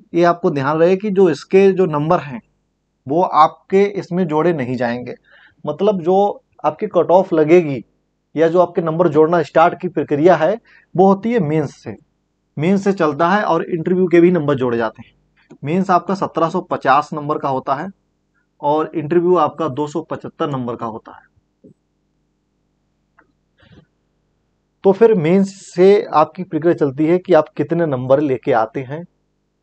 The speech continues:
उसमें से वो इकट्ठे किए जाएंगे। फिर उसके बाद फिर प्रक्रिया क्या चलती है कि आठ से जो बारह हज़ार लोग हैं इनमें से ज़्यादा से ज़्यादा, ये अलग-अलग ईयर पे डिपेंड करता है, ज़्यादा से ज़्यादा जो वैकेंसी आई हुई हैं उसके तीन गुने या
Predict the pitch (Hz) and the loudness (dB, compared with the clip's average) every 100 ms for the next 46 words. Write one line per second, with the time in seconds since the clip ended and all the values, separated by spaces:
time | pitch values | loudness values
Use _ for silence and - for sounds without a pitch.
0 | _ 139 - 160 156 156 120 135 147 - | _ -12 -6 -6 0 0 2 0 0 -2
1 | 156 156 147 151 165 165 147 - 185 120 | -2 0 0 -2 -2 0 0 2 0 4
2 | 156 160 127 175 175 175 190 180 180 175 | 4 4 0 -6 -2 2 2 4 2 0
3 | 160 175 196 254 _ _ _ - 185 160 | 0 0 0 -4 _ _ _ 0 4 4
4 | 165 208 196 170 135 160 165 143 127 117 | 2 -4 -2 2 2 4 2 2 0 -6
5 | 107 _ 196 160 185 190 190 135 135 139 | -10 _ -8 -4 -2 0 0 2 0 4
6 | 165 139 131 143 160 - _ _ - 156 | 2 2 0 0 -2 -6 _ _ 0 2
7 | 165 180 170 160 156 160 165 160 143 147 | 4 4 4 4 4 2 2 -2 0 0
8 | 160 135 127 143 131 123 117 123 190 _ | -2 -2 -2 -2 -2 -4 -2 -2 -4 _
9 | - _ 117 131 156 180 160 143 156 143 | -20 _ -4 0 0 2 0 2 0 0
10 | 156 160 - _ _ _ _ _ _ _ | 0 0 -2 _ _ _ _ _ _ _
11 | 135 143 160 175 170 135 123 135 151 165 | -4 -2 -4 2 2 2 -4 -12 -14 -18
12 | _ _ 165 147 180 175 _ 175 180 170 | _ _ -12 -2 -2 -2 _ -2 -2 -4
13 | 165 165 156 | -4 -4 -4